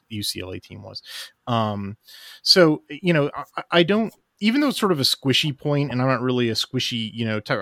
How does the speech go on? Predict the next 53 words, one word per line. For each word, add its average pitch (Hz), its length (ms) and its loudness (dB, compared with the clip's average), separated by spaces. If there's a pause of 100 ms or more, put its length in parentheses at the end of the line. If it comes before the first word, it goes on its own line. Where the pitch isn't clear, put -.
(120)
my, 139 260 -10
my 165 220 -2
writing 139 260 4
tends 117 200 -2
to - 60 -18
be 120 80 -2
very 104 220 -4
technical. 98 640 -8
You 104 120 -6
know, 101 220 -4
I, 104 280 -2
I 110 160 -4
tend 110 300 -6
to, 98 200 -6
you 98 120 -10
know, 98 160 -10
focus, - 360 -10 (140)
you 101 80 -8
know, 98 80 -8
very 104 240 -8
much 101 220 -8
on, 98 80 -6
like, 101 200 -12
the, 98 200 -10 (160)
the 101 140 -8
objective 95 500 -10
facts - 840 -4
of 123 60 -4
the 107 60 -4
situation. 113 640 -2
And 120 160 -2
I 165 220 -4
tend 165 240 2
to 127 80 2
dismiss 117 540 2
a 120 40 -4
lot 107 300 -2
of 104 60 -6
the 104 100 -8
sort 113 200 -8
of, 107 60 -2
like, 107 140 -6
psychological 101 680 -6
stuff - 300 -6
that 107 100 -6
a 104 40 -8
lot 101 200 -6
of 101 60 -8
commentators, 101 680 -6
I 107 60 -6
just - 220 -10
feel 101 320 -6
like 98 240 -8